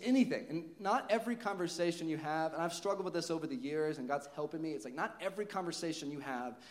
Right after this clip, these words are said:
is gonna lead to this amazing conversation about Jesus. But if you teach yourself to be intentional and engaged with the people around you, you will probably have more opportunities to share your faith. 'Cause someone will say, "Hi, thanks for saying hi to me." No one usually does that.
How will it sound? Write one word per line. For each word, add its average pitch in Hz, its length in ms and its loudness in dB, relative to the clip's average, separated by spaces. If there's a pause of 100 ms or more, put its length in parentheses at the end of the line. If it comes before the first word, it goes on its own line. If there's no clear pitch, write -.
is 131 120 -6
gonna 147 160 2
lead 143 440 -2 (260)
to 139 180 0
this 131 220 2
amazing 151 680 0
conversation 139 580 0
about 120 260 0
Jesus. - 400 -6 (340)
But 165 100 2
if 156 120 2
you 156 80 -2
teach 226 400 0
yourself 147 460 2
to 131 80 -4
be 151 300 -2
intentional 165 540 -6
and 143 140 -4
engaged 135 480 4
with 165 100 -2
the - 40 -4
people 151 180 0
around 139 300 2
you, 113 160 -2
you 139 120 -2
will 160 180 4
probably 165 360 -2
have 143 280 -2
more 135 220 -2
opportunities 131 580 -6
to - 40 -12
share 113 200 -4
your 101 120 -6
faith. - 220 -12 (720)
'Cause 123 160 -4
someone 165 300 2
will 139 100 2
say, 143 260 0 (380)
"Hi, 247 180 -6 (720)
thanks 113 140 -8
for 127 80 -12
saying 147 120 -6
hi 190 100 0
to 180 60 0
me." 98 160 -6
No 98 60 -12
one 113 120 -4
usually 135 200 -4
does 202 160 -2
that. - 180 -12